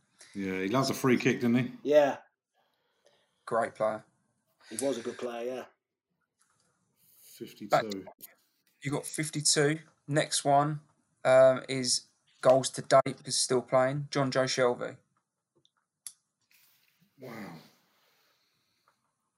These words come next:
Speaker 1: So he loves a free kick. Does he take penalties? No.
Speaker 3: Dunno.
Speaker 1: Oh.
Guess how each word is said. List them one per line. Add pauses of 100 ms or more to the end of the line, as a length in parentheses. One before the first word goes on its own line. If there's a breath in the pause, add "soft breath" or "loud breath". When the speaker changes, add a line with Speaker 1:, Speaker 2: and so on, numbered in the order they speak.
(120)
Speaker 1:
So
he
loves
a
free
kick.
Does
he
take
penalties? (3000)
No.
Speaker 3:
Dunno.
Speaker 1:
Oh.